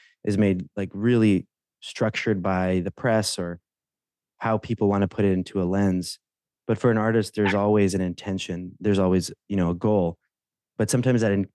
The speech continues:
intention can limit the, the fullest scope of creativity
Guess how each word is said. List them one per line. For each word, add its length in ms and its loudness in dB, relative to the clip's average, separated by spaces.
intention 480 0
can 220 -4
limit 440 2
the, 220 -2
the 180 0
fullest 580 -2
scope 340 -2
of 160 -6
creativity 560 -8